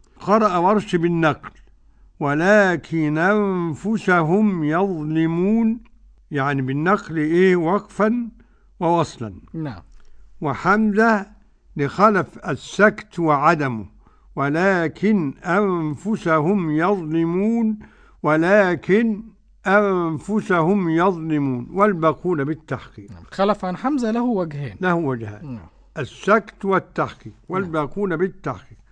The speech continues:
Speaker 1: يظلمون مرققة اللام.
Speaker 2: نعم.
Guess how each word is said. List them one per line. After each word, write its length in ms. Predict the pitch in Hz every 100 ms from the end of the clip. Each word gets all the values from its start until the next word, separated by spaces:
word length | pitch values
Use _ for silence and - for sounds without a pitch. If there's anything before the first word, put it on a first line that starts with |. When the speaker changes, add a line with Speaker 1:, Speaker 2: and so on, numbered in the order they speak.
| _ -
Speaker 1:
يظلمون 1120 | 139 175 220 180 156 165 165 185 226 233 220
مرققة 800 | 185 180 175 - - 175 143 120 -
اللام. 480 | 147 143 165 135 95 - 147
Speaker 2:
نعم. 220 | 123